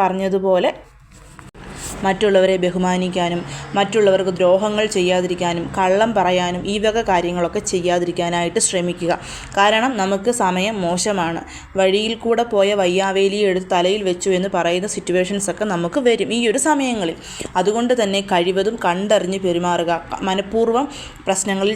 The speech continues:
ചെന്ന് കയറാതിരിക്കുക. ആർക്കും കടം കൊടുക്കാതിരിക്കുക. ആരുടെ കയ്യിൽ നിന്നും കടം വാങ്ങാതെ ഇരിക്കുക. നമ്മളെ ജോലി സത്യസന്ധമായിട്ട് ചെയ്തുകൊണ്ട് മുന്നോട്ട് പോകുക. ദൈവത്തെ മുറുക്കെ പിടിക്കുക. ഇതൊക്കെയാണ് ഈ ഒരു സമയങ്ങളിൽ നിങ്ങൾക്ക് ചെയ്യാൻ പറ്റുന്ന കാര്യങ്ങൾ. എല്ലാവരും ഇതൊക്കെ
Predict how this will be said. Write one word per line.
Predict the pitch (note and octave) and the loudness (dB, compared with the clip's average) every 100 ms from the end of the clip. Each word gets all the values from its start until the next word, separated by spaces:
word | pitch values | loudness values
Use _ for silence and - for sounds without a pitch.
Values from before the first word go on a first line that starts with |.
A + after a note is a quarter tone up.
| G#3 | -2
ചെന്ന് | F#3 F#3 | -2 0
കയറാതിരിക്കുക. | F3 F3 F#3 F3 F3+ F3 F3 F3 | 0 2 0 0 -2 -2 0 0
ആർക്കും | F#3 F#3 G3 F#3+ | 0 -2 -2 0
കടം | F3 G#3+ G#3+ | 0 0 0
കൊടുക്കാതിരിക്കുക. | F#3 F#3 F3 E3+ E3 F3 E3+ F3+ | 0 2 2 0 0 0 2 0
ആരുടെ | G3+ A3 G3+ | 2 0 2
കയ്യിൽ | F#3+ F#3 | 0 0
നിന്നും | F#3 F3+ F#3 | -2 -2 0
കടം | F3 G#3 G#3 F3 | 0 0 2 0
വാങ്ങാതെ | F#3+ G#3+ G#3+ G#3+ F3+ | 0 0 0 0 -2
ഇരിക്കുക. | E3+ F3 E3+ E3+ - - - - - F#3+ | -4 -2 0 -2 -6 -16 -16 -20 -8 -2
നമ്മളെ | F#3+ G#3+ A3+ | 2 2 2
ജോലി | G3 F#3 G3 A#3 | 2 2 2 0
സത്യസന്ധമായിട്ട് | F#3+ F#3+ G#3 G3 G#3 G3 F#3+ G3 | -2 -2 -2 -2 0 0 -2 0
ചെയ്തുകൊണ്ട് | F#3 F#3 F#3 F#3+ G3 | 0 0 0 0 -2
മുന്നോട്ട് | F3+ F3 F#3+ G3 G#3 | 0 0 0 -2 -2
പോകുക. | F3+ E3 E3 F3 - _ - | -2 0 -2 -4 -8 _ -2
ദൈവത്തെ | F#3+ G#3 G#3+ A3+ G#3 | 0 0 0 -2 0
മുറുക്കെ | F3+ F3+ F#3+ | -2 -2 -4
പിടിക്കുക. | F3+ E3+ E3+ F3 - G#3+ | -4 -4 -4 -4 -4 -2
ഇതൊക്കെയാണ് | G#3+ G#3+ A3 G#3 A3 G3+ | -2 -2 -2 -2 -4 -4
ഈ | G3+ A#3+ | -4 0
ഒരു | B3+ B3 | 0 0
സമയങ്ങളിൽ | F#3+ F3+ F3+ F3+ B3 D4+ F3+ | -2 -2 -4 -2 -2 -2 -4
നിങ്ങൾക്ക് | F3 E3+ D4 - | -4 -4 -4 -4
ചെയ്യാൻ | E3+ F#3 F#3+ F3+ | -4 -4 -4 -6
പറ്റുന്ന | - F3+ C4 - | -6 -6 -6 -4
കാര്യങ്ങൾ. | F3+ E3+ E3+ D#3 - - - - - F#3 | -4 -4 -6 -8 -12 -18 -18 -20 -10 -4
എല്ലാവരും | F#3 C4 A#3+ F#3+ G3 G3 | 0 0 0 0 -2 -2
ഇതൊക്കെ | F3+ F#3 | -4 -2